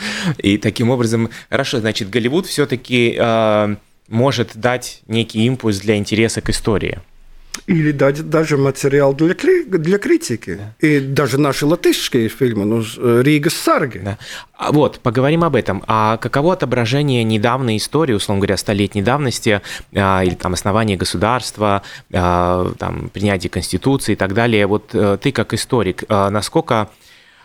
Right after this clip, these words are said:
Speaker 1: Насколько это романтизировано? Или насколько это все-таки, а, следует некой этике хорошего кино, о сбалансированном описании исторических событий? Как ты оцениваешь это как профессионал? То есть вот ты идешь в кино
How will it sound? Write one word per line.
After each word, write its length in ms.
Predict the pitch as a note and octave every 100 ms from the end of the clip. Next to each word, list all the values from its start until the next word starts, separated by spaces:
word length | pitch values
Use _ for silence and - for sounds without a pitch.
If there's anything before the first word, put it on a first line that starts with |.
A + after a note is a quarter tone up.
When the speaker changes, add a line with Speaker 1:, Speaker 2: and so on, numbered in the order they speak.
| _
Speaker 1:
Насколько 340 | - A#2 D#3+ D3
это 120 | C#3
романтизировано? 1120 | B2 A#2+ A#2 B2 G#2 B2 A2+ F2+ E2+ D#2 C#2+ -
Или 160 | F#2 G2
насколько 420 | G2+ - C#3+ C#3
это 140 | G#2+
все-таки, 800 | G#2 - A#2 A2 F#2+ - G#2 G2 F#2+
а, 320 | F#2 F#2 F#2
следует 640 | - G#2+ A2+ A2 G2+ F#2+ G#2
некой 960 | G2+ G#2+ - - _ - G2+ F#2 F#2 E2
этике 640 | - A#2 A#2 F#2+ - F#2+ F2+
хорошего 800 | - G2+ G#2 G#2 - F#2 F2+ F2+
кино, 640 | - F#2 G#2 C#3 D3 D3 - - - -
о 260 | F#2+ F#2
сбалансированном 1200 | F2+ G2 G2 F#2 - A2+ A2+ G2 F#2+ F#2 F2+ F2
описании 580 | E2+ F#2+ F#2 G2+ G2 F#2
исторических 600 | E2+ - F#2 E2+ - -
событий? 380 | - F2+ E2+ -
Как 200 | - G#2
ты 100 | -
оцениваешь 460 | F#2 - E2+ E2 -
это 240 | - G1+
как 300 | - G2 -
профессионал? 500 | - F#2 - A2 G2+
То 80 | D#2+
есть 120 | F#2+
вот 100 | G2
ты 80 | -
идешь 240 | G#2 G#2 -
в 60 |
кино 360 | - A#2 E3